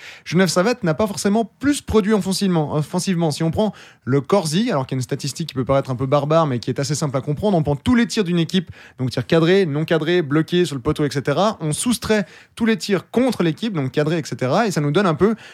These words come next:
le vo-, le volume créé de jeu par la, une équipe. On peut faire en pourcentage, en divisant le nombre de tirs de toute l'équipe, divisé par le nombre de tirs de tout l'ense-, de l'ensemble du match des deux équipes. Ça nous donne un pourcentage qu'on pourrait assimiler à de la possession de, possession de puck, finalement.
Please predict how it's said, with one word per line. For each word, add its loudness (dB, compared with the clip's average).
le 2
vo-, 4
le 2
volume 4
créé 0
de 0
jeu 4
par 0
la, 0
une -4
équipe. -4
On -6
peut -2
faire -2
en -6
pourcentage, 0
en 2
divisant 0
le 0
nombre 0
de 0
tirs -2
de -2
toute -8
l'équipe, -2
divisé -2
par -4
le -2
nombre -2
de 0
tirs -2
de -4
tout 4
l'ense-, 0
de 0
l'ensemble 2
du 2
match 2
des -6
deux 0
équipes. -2
Ça -8
nous 0
donne 2
un 2
pourcentage 0
qu'on -4
pourrait 2
assimiler 2
à 2
de -2
la 0
possession -2
de, 0
possession -2
de -4
puck, -2
finalement. 0